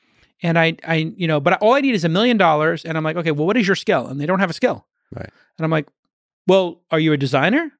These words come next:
Speaker 1: "No." "Are you a product manager?" "No." "Are you a developer?" "No." "Are you a sales executive?" "No." "Okay, what are you?" It's like, "Well, I have an idea." Well, as my friend Sam Harris, I think, uh, your friend as well,
Speaker 2: Yeah.
Speaker 1: says, like, everybody has, like, a million ideas an hour.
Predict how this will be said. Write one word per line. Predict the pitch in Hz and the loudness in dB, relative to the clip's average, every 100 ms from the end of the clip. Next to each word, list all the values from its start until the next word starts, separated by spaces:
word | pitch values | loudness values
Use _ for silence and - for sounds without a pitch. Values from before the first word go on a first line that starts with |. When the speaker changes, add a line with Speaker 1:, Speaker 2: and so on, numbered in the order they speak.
| - | -6
Speaker 1:
"No." | 117 - _ - | -6 -6 _ -10
"Are | 127 | -6
you | 123 | -6
a | |
product | - 139 165 208 | 0 0 2 0
manager?" | 220 240 180 | -2 -2 -4
"No." | 120 110 - _ - | -4 -6 -6 _ -16
"Are | |
you | 107 | -8
a | |
developer?" | 139 175 208 240 - | -2 0 2 -2 -4
"No." | 120 110 95 135 - | -6 -6 -6 -14 -14
"Are | 123 | -12
you | 113 | -6
a | |
sales | - 196 196 | 0 0 0
executive?" | 180 196 180 135 | -2 -2 -6 -8
"No." | 123 107 117 175 - _ _ _ _ _ | -4 -2 -2 -6 -10 _ _ _ _ _
"Okay, | - | -6
what | 156 208 | 0 2
are | 202 135 | 2 0
you?" | 113 | -6
It's | 120 | -8
like, | 135 | -2
"Well, | 165 | 0
I | |
have | 170 | 0
an | 151 | 0
idea." | 135 139 107 - _ - 135 175 180 | -2 -2 -6 -10 _ -18 -18 -18 -20
Well, | 170 156 - _ _ - | -14 -14 -16 _ _ -6
as | 143 | -4
my | 147 139 | -2 0
friend | 156 147 | 0 2
Sam | 156 120 | 2 0
Harris, | 113 147 147 | -2 -4 -6
I | 120 | -6
think, | 120 117 131 | -6 -10 -10
uh, | 135 123 120 | -10 -8 -8
your | 131 131 | -6 -6
friend | 139 127 | -6 -6
as | 123 | -2
well, | 147 143 - | 0 0 -2
Speaker 2:
Yeah. | - - _ | -12 -20 _
Speaker 1:
says, | 151 127 | -2 0
like, | 131 113 _ _ _ _ _ _ _ _ | -2 -6 _ _ _ _ _ _ _ _
everybody | - 202 190 139 139 | -2 2 2 2 2
has, | 131 131 | 0 0
like, | 143 135 | -2 -4
a | |
million | 131 147 160 147 | -2 -2 0 0
ideas | 139 135 139 123 | -2 -2 -2 -4
an | 104 | -2
hour. | 170 123 - | -2 -2 -10